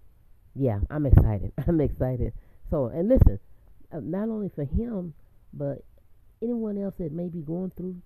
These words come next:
maybe you've been diagnosed with cancer or, or any other type of illnesses or whatever that it may be, just know that God is able and God still perform miracles. All you have to do is just reach out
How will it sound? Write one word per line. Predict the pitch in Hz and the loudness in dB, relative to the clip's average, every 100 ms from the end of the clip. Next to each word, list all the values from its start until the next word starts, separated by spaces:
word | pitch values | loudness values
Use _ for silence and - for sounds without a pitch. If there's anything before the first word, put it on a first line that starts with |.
| - | -8
maybe | 160 185 | -4 -4
you've | 185 | -6
been | 170 156 | -8 -8
diagnosed | 175 175 175 - | -8 -8 -10 -10
with | - - | -14 -4
cancer | - 185 - - | -2 -2 -8 -14
or, | 165 131 - - - - | -12 -12 -16 -20 -20 -20
or | - - | -16 -4
any | 226 240 220 | -2 -2 -4
other | 190 | -8
type | - 190 - | -12 -12 -12
of | - - | -14 -10
illnesses | 185 202 202 - 196 - | -8 -6 -8 -8 -4 -4
or | - - - - - | -6 -12 -20 -20 -12
whatever | 160 214 214 | -4 -2 -2
that | 185 170 | -6 -8
it | 160 | -8
may | 165 151 | -10 -10
be, | 160 156 131 | -10 -10 -4
just | 170 - | -4 -2
know | 160 170 170 | -4 -6 -6
that | 147 131 - - | -8 -10 -14 -10
God | - 151 175 180 185 - - - - 127 | -4 -2 -2 -4 -6 -8 -16 -20 -18 -10
is | 110 101 - | -10 -10 -16
able | 156 190 208 143 131 | -12 -8 -8 -10 -10
and | 127 120 113 - | -10 -10 -10 -6
God | 160 185 196 - - | -4 -4 2 2 2
still | - 208 214 208 - - - - - | -2 -4 -4 -6 -10 -14 -20 -20 -16
perform | - - 165 180 147 104 107 | -14 -6 -4 -4 -4 -6 -4
miracles. | 156 139 - 92 113 | -2 -2 -6 -12 -8
All | 190 | -6
you | 202 | -6
have | 185 - | -8 -12
to | |
do | - 180 156 | -12 -8 -8
is | 120 | -4
just | 147 104 | -4 -2
reach | 127 190 - | -4 -6 -8
out | 170 | -14